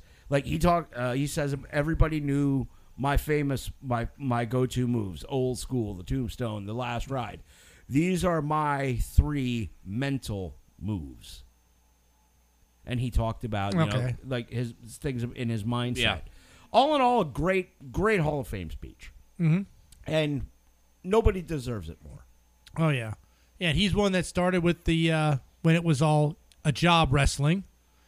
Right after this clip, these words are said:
Speaker 1: Yeah.
Speaker 2: You know, everybody had it.
Speaker 1: Everybody
Speaker 2: had, everybody had a career.
Speaker 1: Or a gimmick.
Speaker 2: Yeah. And,
Speaker 1: And
Speaker 2: and then he went, and I still, and I know it's polarizing, but I love the American Badass.
Speaker 1: So do I.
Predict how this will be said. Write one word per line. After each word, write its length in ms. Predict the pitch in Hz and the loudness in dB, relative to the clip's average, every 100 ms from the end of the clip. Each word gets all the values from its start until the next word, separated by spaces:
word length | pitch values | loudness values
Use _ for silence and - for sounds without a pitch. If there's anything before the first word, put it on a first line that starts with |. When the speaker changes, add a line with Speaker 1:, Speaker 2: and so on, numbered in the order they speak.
| _ | _
Speaker 1:
Yeah. 220 | - 208 185 - | 2 2 2 2
Speaker 2:
You 80 | |
know, 180 | 151 151 | 4 6
everybody 360 | 156 160 156 160 | 4 4 6 6
had 180 | 151 160 | 6 6
it. 100 | - | 4
Speaker 1:
Everybody 400 | 160 160 214 214 | 4 6 4 4
Speaker 2:
had, 100 | 185 180 | 4 6
everybody 220 | 185 185 | 8 8
had 100 | 196 | 8
a 40 | - | 8
career. 500 | 233 208 180 214 - - | 8 10 8 6 0 4
Speaker 1:
Or 200 | 156 202 | 6 6
a 40 | |
gimmick. 440 | 220 156 160 - - | 4 2 2 -4 0
Speaker 2:
Yeah. 280 | 170 143 113 - _ _ _ _ _ | 2 4 0 -8 _ _ _ _ _
And, 280 | 170 165 170 | 0 2 2
Speaker 1:
And 40 | - - | 0 -4
Speaker 2:
and 160 | 175 170 | 0 4
then 120 | 180 | 6
he 140 | 170 170 | 6 6
went, 240 | 175 180 | 4 2
and 200 | 165 160 - | 2 0 4
I 200 | 170 190 | 6 6
still, 340 | - 214 190 | 4 2 4
and 140 | 160 165 | 4 2
I 100 | 208 | 4
know 280 | 175 185 170 | 4 4 2
it's 200 | - 131 | -2 4
polarizing, 540 | 160 156 135 127 117 | 6 6 2 0 -2
but 60 | - | -2
I 100 | 160 | 0
love 520 | 165 147 147 165 151 135 | 0 0 0 0 0 0
the 120 | 143 | 0
American 320 | 131 123 123 | 0 -4 -6
Badass. 440 | 113 107 104 - | -8 -8 -8 -6
Speaker 1:
So 280 | - - 147 | -4 0 2
do 140 | 160 131 | 4 2
I. 180 | 92 | 0